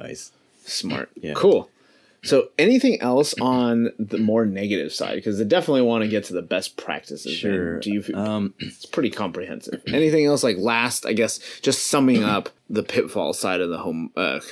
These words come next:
Speaker 2: jeez, car
Speaker 1: <laughs>
Speaker 2: buying process. Sorry, folks. Keep
Speaker 1: Let's
Speaker 2: saying
Speaker 1: see.
Speaker 2: that.
Speaker 1: There was something, but I can't, um, it kinda slipped my mind, but it, you know, it'll come, it may come to me later.
Speaker 2: All
Speaker 1: But,
Speaker 2: right.
Speaker 1: you know, we can go to, to the next
Speaker 2: Well, let's look to the bright side of things.
Speaker 1: Sure. Sure.
Speaker 2: What are,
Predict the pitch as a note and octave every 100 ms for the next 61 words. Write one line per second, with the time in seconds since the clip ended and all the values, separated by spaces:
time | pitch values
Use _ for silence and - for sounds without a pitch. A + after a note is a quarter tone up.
0 | - - - - A#3 D3 G#2 C#3 - -
1 | - A#3 A3 C#3 A2 F3+ F#3+ - - -
2 | - - - C3+ C#3 G#2+ - - - -
3 | - - G#2 - G2+ F#2 F#2 A2 B2+ G#3
4 | G#3+ E3 D3 A2 G2 F#2 F2+ F#2 - B2+
5 | - F2+ F2+ E2+ - - - C3+ A2+ G#2+
6 | - F2 D#2 D#2+ D#2+ D#2 D2+ D#2 D2+ -
7 | E2 - _ _ - A2 B2 A2+ A2+ -
8 | B2 C3+ G2 E2 D#2+ D2+ D2+ A2 - D3+
9 | E3 F3+ A2 G#2 - G2 F#2 - - -
10 | G2 E2+ D#2+ - E2+ D2 - - - B2
11 | F#3 - - G2+ D3 D#3+ - - F#2+ A#2
12 | A#2 - - C#2 C2+ - - - - G#2
13 | A2+ F#2 E2+ _ _ _ B2 B2+ G3 A3
14 | F3